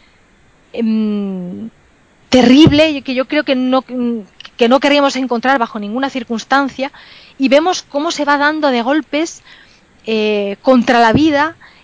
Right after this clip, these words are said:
y, e incluso cuando, incluso cuando debería pa-,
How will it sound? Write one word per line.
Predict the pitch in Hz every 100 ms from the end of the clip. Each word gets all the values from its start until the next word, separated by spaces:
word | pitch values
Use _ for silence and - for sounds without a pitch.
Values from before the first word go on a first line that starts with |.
| _ _
y, | 269 262 254 247
e |
incluso | 254 247 262 247 247
cuando, | - 233 233 220 220 214 208 208 196 190 _ _ _ _ - _ _ _ _ _ _ _ _ _ _ _ _ _ _ - - _ _ -
incluso | 277 254 269
cuando | - 269 262 262
debería | 247 233 254 359
pa-, | 359 269 262